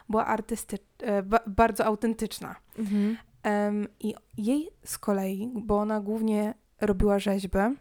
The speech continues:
Speaker 2: Mhm.
Speaker 1: robiła takie wielkie pająki i,
Speaker 2: Mhm.
Speaker 1: em, jej taką najsławniejszą rzeźbą jest rzeźba pod tytułem Mama. I to jest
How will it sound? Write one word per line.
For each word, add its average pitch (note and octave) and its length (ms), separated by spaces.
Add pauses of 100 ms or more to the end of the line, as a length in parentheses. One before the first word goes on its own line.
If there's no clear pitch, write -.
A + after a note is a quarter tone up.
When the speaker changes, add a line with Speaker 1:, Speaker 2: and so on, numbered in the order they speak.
(160)
Speaker 2:
Mhm. C4 300
Speaker 1:
robiła G#3+ 280
takie G#3+ 240
wielkie A3 460
pająki G#3 760
i, A#3 240
Speaker 2:
Mhm. C#4+ 300 (240)
Speaker 1:
em, G#3+ 420 (420)
jej A3 180
taką A#3 340
najsławniejszą A3+ 920
rzeźbą A3+ 560
jest G#3 220
rzeźba G#3+ 420
pod - 220
tytułem A3+ 320
Mama. A3 400 (920)
I G#3+ 80
to A#3+ 100
jest A3 300